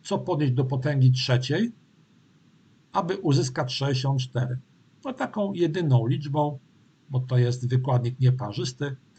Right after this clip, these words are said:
jest liczba po prostu cztery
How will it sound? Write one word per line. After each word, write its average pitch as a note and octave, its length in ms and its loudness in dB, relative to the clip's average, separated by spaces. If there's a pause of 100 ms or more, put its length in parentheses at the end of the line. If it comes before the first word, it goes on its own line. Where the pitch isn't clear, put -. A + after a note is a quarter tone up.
(280)
jest A#3+ 200 0
liczba B2+ 540 4 (420)
po D3+ 100 -8
prostu B2 560 -2 (400)
cztery E3+ 580 2